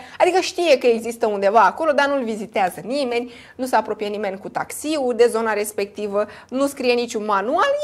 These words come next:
e acolo, știm, dar nu, nu-l băgăm în seamă. E, acum, Marte intră acolo. Și tot ce este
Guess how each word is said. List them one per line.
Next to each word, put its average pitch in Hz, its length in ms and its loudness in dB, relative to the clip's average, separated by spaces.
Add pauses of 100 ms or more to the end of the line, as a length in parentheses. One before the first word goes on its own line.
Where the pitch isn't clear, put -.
e 453 40 6
acolo, 330 420 6
știm, 320 300 -4
dar 294 160 4
nu, 294 180 2
nu-l 277 140 2
băgăm 240 220 0
în 220 60 -2
seamă. 180 280 -4
E, 254 180 2
acum, 240 540 -2 (1040)
Marte 285 500 -8
intră 269 360 -10
acolo. - 360 -4 (680)
Și - 200 -16
tot 285 200 -4
ce 277 140 -6
este 247 560 0